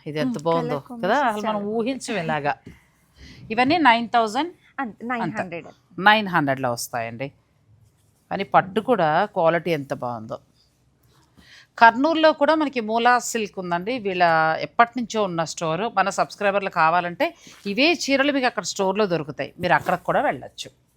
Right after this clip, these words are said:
Speaker 1: అక్కడ కూడా దొరుకుతాయి
Speaker 2: ఆ,
Speaker 1: కదా
Speaker 2: అక్కడ
Speaker 1: మనకి.
Speaker 2: కూడా ఉంటాయి. ఇది కూడా కలర్ చూడండి.
Speaker 1: So, ఆన్‌లైన్ ద్వారా మీకు ఇంకెక్కడ కావాలన్నా కూడా మీరు పర్చేజ్ చేసుకోవచ్చు అండి. ఇంకా చాలా డిజైన్స్ ఉంటాయి, మనం కొన్ని మాత్రమే ఇలా చూపించగలుగుతున్నాము.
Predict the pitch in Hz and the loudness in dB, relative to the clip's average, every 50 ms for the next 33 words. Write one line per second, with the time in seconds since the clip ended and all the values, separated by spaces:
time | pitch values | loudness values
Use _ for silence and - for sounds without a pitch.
0 | _ - 175 175 202 196 - 240 226 180 196 185 - _ - 175 151 147 143 - | _ -10 -8 -8 -8 -6 -6 -8 -8 -6 -8 -10 -10 _ -10 -8 -8 -8 -6 -6
1 | 135 - 208 - - 143 170 135 160 160 - 160 - _ _ _ _ _ _ _ | -6 -6 -6 -6 -8 -10 -12 -14 -16 -20 -20 -20 -20 _ _ _ _ _ _ _
2 | _ _ _ _ _ _ _ _ _ _ _ _ _ _ _ _ - 208 196 196 | _ _ _ _ _ _ _ _ _ _ _ _ _ _ _ _ -20 -18 -18 -18
3 | - - 202 - - 196 175 - - - _ _ _ - - - - - 294 311 | -20 -20 -20 -20 -18 -18 -18 -18 -18 -20 _ _ _ -20 -20 -8 0 4 6 8
4 | 254 226 220 220 240 262 285 285 294 294 277 254 247 240 240 240 294 311 311 285 | 10 10 10 10 8 6 4 4 4 4 4 4 6 6 6 6 6 2 2 0
5 | 220 226 214 190 190 165 - - 220 226 220 233 233 233 233 233 233 233 226 226 | -2 -4 -2 0 0 0 0 0 0 0 4 6 6 8 8 8 6 4 2 2
6 | 220 214 - 214 220 285 311 320 294 - - 196 170 156 - 180 165 143 - - | 0 -2 0 2 2 2 4 4 4 6 6 6 6 6 2 -2 -2 -2 -2 -4
7 | 135 123 - - - 135 120 - - 131 110 120 139 - - _ _ _ _ _ | -4 -4 -4 -6 -8 -8 -8 -8 -8 -8 -8 -8 -10 -14 -16 _ _ _ _ _
8 | _ _ _ _ _ - 226 240 - 320 339 359 - - 269 233 233 247 277 302 | _ _ _ _ _ -8 -4 2 6 8 8 8 8 6 8 8 10 10 10 10
9 | 311 269 302 277 254 294 294 285 - - 220 180 139 - 151 - _ _ - 180 | 8 8 6 0 2 2 2 0 -2 -4 -6 -6 -4 -6 -6 -6 _ _ -8 -4
10 | 202 214 208 - - 208 202 208 240 247 254 247 240 240 - 240 240 254 233 208 | -4 -4 -2 0 0 0 0 0 0 0 2 2 0 0 -2 -6 -4 -2 -2 -2
11 | 190 190 - 175 175 165 151 - 156 156 147 147 139 143 - 143 143 143 151 190 | -2 -4 -6 -10 -10 -10 -10 -8 -6 -4 -4 -4 -4 -8 -6 -2 -2 0 2 2
12 | 277 370 | 0 0